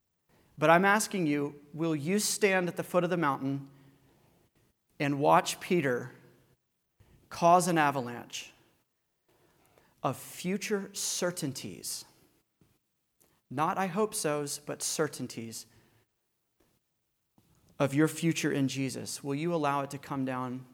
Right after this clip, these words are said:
and cover you? Will you put in the effort that will be required for that to happen?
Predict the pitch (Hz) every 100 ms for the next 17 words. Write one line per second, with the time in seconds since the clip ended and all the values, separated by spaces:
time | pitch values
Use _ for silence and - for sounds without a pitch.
0 | - 123 - 135 139 135 139 139 - _
1 | _ _ _ _ _ _ - - - 135
2 | 139 151 - 147 135 131 131 131 131 135
3 | 117 123 120 120 131 123 123 127 120 120
4 | 110 113 120 -